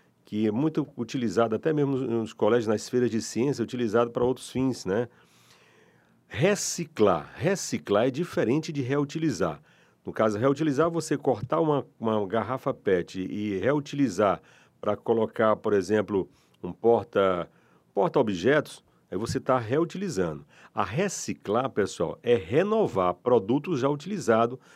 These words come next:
mas com outra finalidade. É como, por exemplo, derreter esse plástico e formar outra coisa, certo? Seria, então,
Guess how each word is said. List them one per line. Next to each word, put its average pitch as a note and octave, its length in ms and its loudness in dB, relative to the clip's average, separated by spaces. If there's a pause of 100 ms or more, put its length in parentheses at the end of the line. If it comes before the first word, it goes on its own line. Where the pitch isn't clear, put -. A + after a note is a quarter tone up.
(120)
mas A#2 220 2
com D3 120 0
outra C#3 280 2
finalidade. D3 720 0 (300)
É E2 80 0
como, A#2 200 2
por C3+ 140 4
exemplo, B2 400 4
derreter D#3 540 0
esse G2+ 240 0
plástico C#3+ 460 -2
e - 20 -10
formar D#3 340 0
outra F3 220 0
coisa, C3 400 2 (560)
certo? G2+ 340 2
Seria, B2 260 2
então, A2+ 360 4